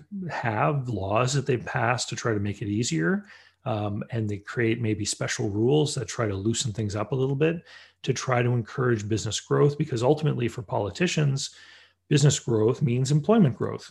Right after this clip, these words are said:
which means more taxpayers, fewer people taking, you know, advantage of social programs and things of that nature. And so you have to take a look,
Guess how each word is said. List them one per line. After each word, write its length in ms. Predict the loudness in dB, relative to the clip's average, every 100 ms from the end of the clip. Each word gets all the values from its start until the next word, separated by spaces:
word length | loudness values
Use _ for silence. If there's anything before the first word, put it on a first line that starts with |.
| _
which 220 | -6 -4
means 300 | -4 -2 -2
more 180 | -2 -4
taxpayers, 840 | -2 -4 -4 -4 -2 0 0 -2 -10 _ _ -4
fewer 280 | 2 2
people 460 | 0 -4 0 2 0
taking, 580 | -2 -6 -4 -4 -4 -6
you 120 | -6 -6
know, 160 | -6
advantage 400 | -4 -2 0 -2
of 120 | -4
social 320 | -2 -4 -4 -4
programs 500 | 0 0 -2 -4 -6
and 100 | -6
things 200 | -6 -4
of 40 |
that 180 | -2 -2
nature. 400 | -4 -6 -8 -10 -16 -20 -20 -20 -4 0
And 140 | 2
so 540 | 4 6 8 6 2 -8 -4
you 80 |
have 160 | -4 -4
to 80 | -2
take 200 | -2 -2
a 60 |
look, 300 | 0 0 0